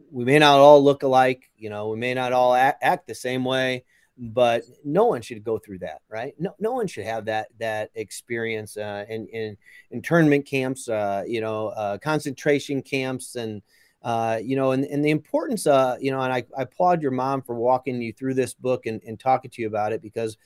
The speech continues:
being a former history teacher, if you don't talk about the past and you don't learn about the past, you, sometimes you're doomed to repeat the past, right? And so let's all learn, learn and, and respect each other's differences and how we can learn and grow, uh, together, because together we're stronger.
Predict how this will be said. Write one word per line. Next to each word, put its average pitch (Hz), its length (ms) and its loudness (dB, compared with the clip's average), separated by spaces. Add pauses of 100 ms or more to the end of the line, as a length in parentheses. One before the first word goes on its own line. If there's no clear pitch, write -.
(160)
being 170 180 2
a 165 40 2
former 156 320 -2
history 147 380 -4
teacher, 135 280 -8
if 147 80 -6
you 202 60 -6
don't 220 160 -6
talk 185 240 -2
about 208 200 -8
the 190 80 -10
past 202 440 -2
and 135 120 -2
you 175 80 4
don't 147 160 0
learn 160 220 0
about 214 260 -2
the 190 60 -20
past, 202 440 -4 (340)
you, 180 220 -6
sometimes 254 440 -8
you're 254 100 -6
doomed 240 240 -6
to 247 60 -6
repeat 240 440 -6
the - 100 2
past, - 460 -8
right? 123 300 -4 (380)
And 139 180 -4
so 170 120 0
let's 160 200 0
all 165 240 4
learn, 160 300 2
learn 175 420 2
and, 135 260 0
and 143 220 -4
respect - 480 -8
each 180 160 -8
other's 147 260 0
differences 143 600 -4
and 117 120 -8
how 139 380 0 (260)
we 143 120 -2
can 123 180 -2
learn 135 220 0
and 120 100 -4
grow, 120 380 0
uh, 107 300 -4
together, 117 420 -2
because 127 560 0
together 180 380 -2
we're 180 120 -6
stronger. 156 560 -12